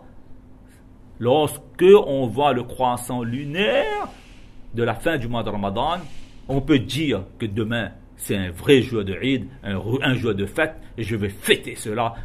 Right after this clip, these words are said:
parce que je le mérite, parce que mon sentiment à l'égard des plus démunis et ceux qui sont dans la nécessité, dans le besoin, s'est amélioré. Donc je me suis amélioré. Et celui qui s'est amélioré,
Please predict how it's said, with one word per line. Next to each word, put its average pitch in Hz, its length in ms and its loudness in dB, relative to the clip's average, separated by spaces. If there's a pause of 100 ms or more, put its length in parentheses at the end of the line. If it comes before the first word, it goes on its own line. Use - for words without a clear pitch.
(100)
parce 95 220 -6
que 117 100 -4
je 107 140 -2
le 98 120 -2
mérite, 139 480 4 (200)
parce 110 200 -4
que 117 160 -4
mon 98 200 -4
sentiment 110 880 -4 (180)
à 113 80 -4
l'égard 104 520 -4
des 98 120 -6
plus 117 240 -4
démunis 120 560 2 (160)
et 110 60 -6
ceux - 180 -6
qui 104 140 -6
sont 104 180 -10
dans 95 120 -6
la 90 100 -6
nécessité, 123 520 2
dans 98 140 -6
le 101 80 -2
besoin, 113 460 0 (400)
s'est - 260 -6
amélioré. 98 560 -6 (800)
Donc 107 200 2
je 139 160 4
me 147 120 4
suis 123 200 -4
amélioré. 104 520 -8 (1800)
Et 107 40 -12
celui 143 340 -4
qui - 100 -10
s'est 123 160 -4
amélioré, 107 720 -4